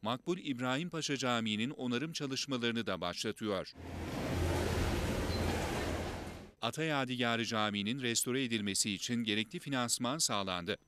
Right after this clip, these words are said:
Bulgaristan Dışişleri Bakanlığı, İstanbul'daki Bulgar Demir Kilisesi'nin restorasyonuna karşılık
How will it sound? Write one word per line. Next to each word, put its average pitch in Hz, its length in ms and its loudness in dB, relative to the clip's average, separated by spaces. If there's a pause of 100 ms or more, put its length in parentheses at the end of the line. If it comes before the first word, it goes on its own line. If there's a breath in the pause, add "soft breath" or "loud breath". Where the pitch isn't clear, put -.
(220 soft breath)
Bulgaristan 120 600 2
Dışişleri 127 480 0
Bakanlığı, 104 640 0
İstanbul'daki 127 760 0
Bulgar 110 400 2
Demir 104 200 0
Kilisesi'nin 113 760 0
restorasyonuna 107 760 0
karşılık 104 580 -4